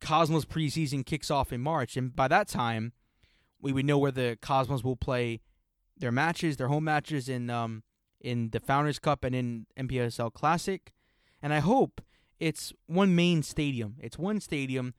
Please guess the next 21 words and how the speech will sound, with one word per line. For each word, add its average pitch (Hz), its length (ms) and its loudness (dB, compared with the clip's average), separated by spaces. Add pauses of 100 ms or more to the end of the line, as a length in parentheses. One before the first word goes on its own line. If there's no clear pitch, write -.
(140)
You - 60 -14
play 131 100 -6
all 156 240 4
your 160 120 4
home 156 160 4
matches 127 360 0
throughout 139 320 0
the 127 100 -4
whole 127 200 -2
season, 110 480 -6 (320)
not 151 400 2 (200)
a 131 100 -8
handful 139 460 -2
of 120 120 -2
venues 127 400 -2
like 113 100 -6
they 123 80 -8
did 117 160 -2
last 123 300 -2
season, 147 360 -4 (460)
because 175 600 0